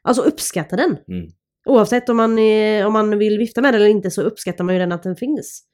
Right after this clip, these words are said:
Speaker 1: Jag menar, jag går inte runt med en prideflagga bakom ryggen varje dag, men jag älskar att den finns och jag älskar att det flaggas varje juni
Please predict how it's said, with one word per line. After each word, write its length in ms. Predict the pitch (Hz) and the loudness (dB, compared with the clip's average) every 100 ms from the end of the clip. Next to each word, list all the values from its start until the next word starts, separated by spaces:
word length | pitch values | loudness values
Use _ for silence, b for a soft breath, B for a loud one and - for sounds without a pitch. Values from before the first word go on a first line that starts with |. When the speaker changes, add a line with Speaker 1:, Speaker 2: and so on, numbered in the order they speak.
| b b b b b b | b b b b b b
Speaker 1:
Jag 60 | 240 | 4
menar, 140 | 220 | 6
jag 180 | 180 175 | 6 6
går 100 | 269 | 4
inte 140 | 240 | 6
runt 160 | 226 208 | 6 6
med 100 | 214 | 4
en 80 | 208 | 4
prideflagga 560 | 220 202 196 170 208 | 2 2 0 -2 0
bakom 280 | 214 214 226 | 0 -2 0
ryggen 240 | 220 185 | 0 2
varje 180 | 202 202 | 2 2
dag, 160 | 185 190 | 2 2
men 100 | 202 | 4
jag 320 | 185 185 - | 4 2 0
älskar 340 | 190 151 196 | -4 -2 -2
att 100 | 233 | 0
den 120 | 247 220 | 0 0
finns 320 | 247 226 165 | 2 2 2
och 60 | |
jag 60 | 175 | 0
älskar 320 | 190 160 190 | 0 0 -2
att 60 | 208 | -2
det 60 | |
flaggas 500 | 214 226 185 190 214 | 0 -2 0 -2 0
varje 200 | 247 214 | 0 2
juni 520 | 180 180 160 165 165 | 2 2 0 -2 -4